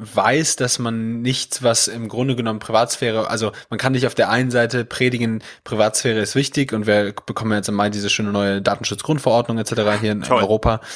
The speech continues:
Speaker 1: Ähm,
Speaker 2: Klasse.
Speaker 1: und das, also es ist ja, ich sehe das immer so, ähm, z-,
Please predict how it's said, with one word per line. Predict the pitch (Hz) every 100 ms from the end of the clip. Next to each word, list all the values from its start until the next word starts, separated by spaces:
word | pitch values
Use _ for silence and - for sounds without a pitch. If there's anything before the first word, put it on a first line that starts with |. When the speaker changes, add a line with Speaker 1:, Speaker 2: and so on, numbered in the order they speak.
| - - -
Speaker 1:
Ähm, | 104
Speaker 2:
Klasse. | 131 101 101
Speaker 1:
und | 127 131
das, | 131 135
also | 135 143 135 -
es | 127
ist | 165
ja, | 151 117 120
ich | - 131
sehe | 147
das | 143
immer | 131 120
so, | 113 113 113
ähm, | 107 104 104
z-, | - -